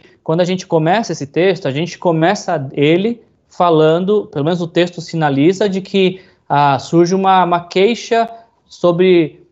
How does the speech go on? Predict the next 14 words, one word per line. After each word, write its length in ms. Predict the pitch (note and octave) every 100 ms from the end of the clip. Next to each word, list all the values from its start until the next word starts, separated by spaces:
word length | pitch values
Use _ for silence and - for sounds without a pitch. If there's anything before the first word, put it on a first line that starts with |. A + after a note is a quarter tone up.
| _
distribuição 1000 | C3+ E3+ G#3+ A3+ G3+ G3 F#3+ - F3 F#3+
de 180 | E3+ F#3
alimento. 640 | F#3 F#3+ E3 D#3+ C3 A#2+
E 120 | B2 F3
aí 200 | A3+ B3
a 60 |
gente 220 | A#3 A#3
pode 200 | - G#3+
até 160 | G#3 A#3+
questionar 500 | A#3+ A3+ - F3+ F#3+
futuramente, 840 | F#3 F3 E3 C#3+ D#3+ G#3+ F#3+ -
em 120 | C3+ D3+
outro 260 | F3+ F3+
momento, 600 | D3+ C#3 F3 G#3 D3+ A2+